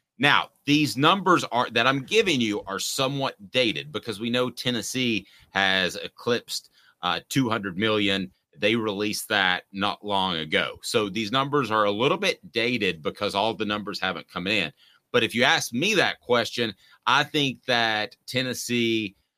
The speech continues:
I think the S E C teams that can compete with Ohio State and Michigan, for that matter, are Texas, the Texas schools, Texas, Texas,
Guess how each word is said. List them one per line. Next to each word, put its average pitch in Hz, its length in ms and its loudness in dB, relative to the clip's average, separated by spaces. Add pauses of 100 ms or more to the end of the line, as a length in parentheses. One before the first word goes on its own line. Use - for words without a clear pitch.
I 131 80 2
think 123 260 0
the 113 160 0
S 135 180 0
E 170 80 -4
C 156 200 -6
teams 123 420 -2
that 98 220 -4
can 104 160 -10
compete 113 440 -6
with 98 140 -8
Ohio 110 460 0
State 107 580 0 (320)
and 90 580 -4
Michigan, 98 520 0
for - 80 -8
that 85 200 -6
matter, 73 380 -4 (380)
are 147 200 6
Texas, 123 560 -2
the 107 100 -8
Texas 107 340 -4
schools, - 340 -6
Texas, 113 380 -4
Texas, 107 480 -2